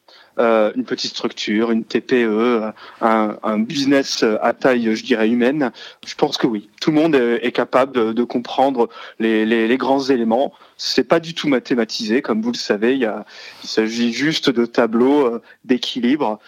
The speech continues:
euh, des notions de rentabilité et d'équilibre du bilan. Donc, il y a en rien besoin d'être un expert en compta, ni de,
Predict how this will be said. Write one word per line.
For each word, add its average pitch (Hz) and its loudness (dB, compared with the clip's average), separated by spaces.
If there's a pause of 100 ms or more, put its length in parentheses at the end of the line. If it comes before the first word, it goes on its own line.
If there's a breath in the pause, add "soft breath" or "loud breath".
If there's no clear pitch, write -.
(180 soft breath)
euh, 110 2
des 120 0
notions 127 0
de 127 2
rentabilité 127 0
et 143 0
d'équilibre 127 -2
du 120 -6
bilan. 123 0
Donc, 113 -4
il - 2
y - 2
a 101 -6
en 113 0
rien 139 4
besoin 131 2
d'être 120 -2
un 110 2
expert 123 0
en 123 2
compta, 131 0
ni 117 0
de, 113 -2